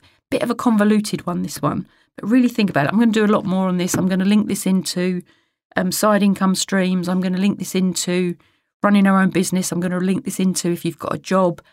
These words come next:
how you do that. You know, 'cause people that have got jobs that are managing people or leading people,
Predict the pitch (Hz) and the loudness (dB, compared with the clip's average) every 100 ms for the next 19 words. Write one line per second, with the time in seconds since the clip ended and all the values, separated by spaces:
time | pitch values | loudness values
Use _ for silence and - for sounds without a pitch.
0 | _ _ - 196 185 185 - 190 180 175 | _ _ -2 0 0 -2 0 0 0 -2
1 | 175 - _ _ _ 226 190 - 208 - | -4 -8 _ _ _ 0 0 0 -4 -6
2 | _ - 254 214 208 - - 185 160 196 | _ -2 0 2 0 -2 -2 -4 -2 -2
3 | 196 - - 185 185 196 180 180 185 165 | -2 -4 -4 0 2 2 0 -4 -4 -4
4 | 175 190 190 185 180 180 185 185 | -2 -2 -2 -2 -4 -6 -4 -6